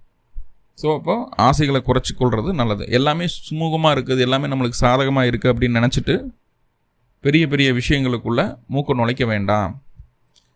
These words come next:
இயக்-, already இருக்கிறத,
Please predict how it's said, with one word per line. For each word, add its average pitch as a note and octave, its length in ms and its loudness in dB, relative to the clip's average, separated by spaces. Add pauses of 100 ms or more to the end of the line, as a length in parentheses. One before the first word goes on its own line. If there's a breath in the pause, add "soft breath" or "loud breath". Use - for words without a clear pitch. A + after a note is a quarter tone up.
(280)
இயக்-, E3 340 2 (600)
already D#3 480 4
இருக்கிறத, F3+ 480 4